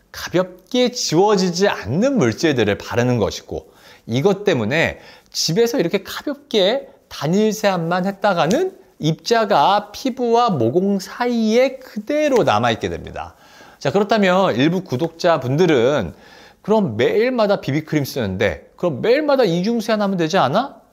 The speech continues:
이렇게 생각하실 수도 있는데 매일마다 이 오일을 잘 녹일 수 있는 클렌징 오일, 뭐 클렌징 로션 등으로 비비크림을 닦아내기 위해서 이중 세안을 한다면 피부 장벽이 손상받으면서 더 피부가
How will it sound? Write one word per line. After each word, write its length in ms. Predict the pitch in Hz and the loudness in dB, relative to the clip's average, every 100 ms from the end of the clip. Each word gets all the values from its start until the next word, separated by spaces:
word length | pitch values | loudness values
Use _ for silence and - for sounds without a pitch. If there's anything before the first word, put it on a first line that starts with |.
| _ - | _ -6
이렇게 420 | 151 240 - 196 | -2 -2 -2 -6
생각하실 460 | 180 180 - 139 127 | -4 -8 -6 -8 -8
수도 240 | - 214 | -4 0
있는데 640 | 160 85 78 120 104 71 - _ - _ - | 0 0 0 2 2 0 -12 _ -20 _ -10
매일마다 1000 | 104 110 196 262 285 226 139 90 90 139 | 0 4 4 2 2 0 2 2 2 0
이 160 | 113 | -2
오일을 840 | 127 95 139 190 185 170 202 240 240 | -4 0 2 2 2 2 0 -2 -6
잘 400 | - - - 180 | -12 -8 -2 0
녹일 360 | 113 143 220 214 | 2 2 0 -2
수 240 | 214 196 | -2 -2
있는 500 | 165 151 170 190 190 | -2 -2 -2 -2 -4
클렌징 600 | - 254 240 233 202 185 | -6 -2 -2 -2 -2 2
오일, 480 | 135 143 117 - - _ | 4 4 2 -2 -16 _
뭐 160 | - 107 | -12 -8
클렌징 480 | - 240 240 220 208 | -4 0 0 0 0
로션 520 | 110 110 170 110 76 - | 0 0 0 -2 -4 -8
등으로 580 | 120 113 120 147 80 - - - | -4 0 2 2 0 -4 -20 -20
비비크림을 720 | - 139 185 190 - 185 175 | -4 -2 0 -2 0 0 2
닦아내기 680 | 165 - - 143 131 123 117 | -2 -6 -2 0 0 -2 -4
위해서 640 | 98 85 80 - 165 - - | -4 -2 -4 -4 -4 -6 -8
이중 400 | 104 110 131 135 | -8 -6 -6 -6
세안을 420 | 127 127 107 95 | -6 -6 -6 -6
한다면 540 | 143 135 80 104 92 69 - - - _ - | -4 -2 -2 0 -2 -4 -20 -20 -20 _ -12
피부 320 | - 254 294 | -4 -2 0
장벽이 480 | 262 240 226 214 208 | 0 0 -4 -4 -6
손상받으면서 1040 | 240 247 247 240 226 196 170 127 - 107 | -6 -4 -4 -4 -4 -2 -4 -4 -6 -8
더 320 | - 101 98 | -6 -6 -6
피부가 680 | - 247 247 175 175 262 285 | -8 -8 -4 0 2 2 -2